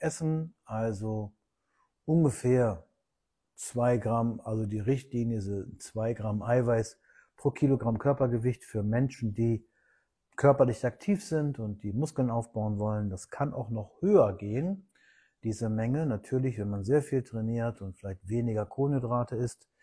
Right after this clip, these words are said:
Ist immer die Frage, wie ist die Basisernährung? Ist die Basisernährung auch mit sehr viel Kohlenhydraten drin?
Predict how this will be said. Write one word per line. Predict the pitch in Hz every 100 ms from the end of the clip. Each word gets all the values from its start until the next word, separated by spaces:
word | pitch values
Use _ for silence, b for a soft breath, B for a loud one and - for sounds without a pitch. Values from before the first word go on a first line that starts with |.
| B B B
Ist | -
immer | 190
die | 170
Frage, | 139 151 156 147 127
wie | 131 156
ist | 143 -
die | 123
Basisernährung? | 101 120 160 175 - 185 185 196 196 233 226 -
Ist | 110
die | 123
Basisernährung | 110 117 139 143 135 127 127 127
auch | 120 110 -
mit | 117 -
sehr | 131
viel | 120 120 110 - b b b _
Kohlenhydraten | - - 143 165 175 175 175 185 180 170
drin? | 170 196 196